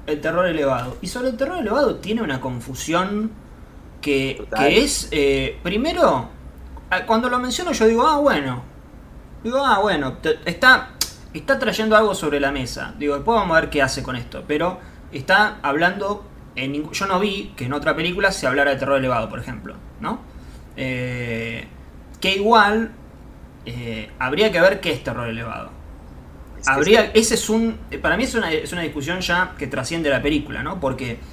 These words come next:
Speaker 1: la propia película pone como terror elevado a The Babadook,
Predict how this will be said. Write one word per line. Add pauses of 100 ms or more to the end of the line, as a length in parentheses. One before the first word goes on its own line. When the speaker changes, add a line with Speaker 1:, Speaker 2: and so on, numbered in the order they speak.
(200)
Speaker 1:
la
propia
película (120)
pone
como
terror
elevado
a (640)
The
Babadook,